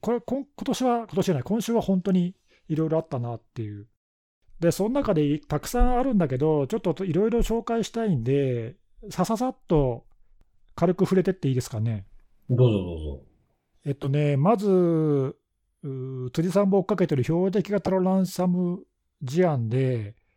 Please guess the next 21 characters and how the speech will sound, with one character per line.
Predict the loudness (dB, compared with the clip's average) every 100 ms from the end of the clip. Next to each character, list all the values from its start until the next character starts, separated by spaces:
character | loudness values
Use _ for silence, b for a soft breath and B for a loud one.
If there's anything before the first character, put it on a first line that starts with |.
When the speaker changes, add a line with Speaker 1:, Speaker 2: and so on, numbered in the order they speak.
| _ _ _ _ _ _ _ _
Speaker 1:
身 | -4 -2
代 | -2 -2 -2
金 | 0 2 4 4
を | 2
支 | 0
払 | 0 0
っ | 0
た | 0
事 | 0
例 | 2 2
が | 0
パ | -2 -2
パ | 0 -2
ッ | _
と | -4
出 | -2
た | 0
ん | -2
だ | -2
け | -4
ど、 | -2 -2 -2 -8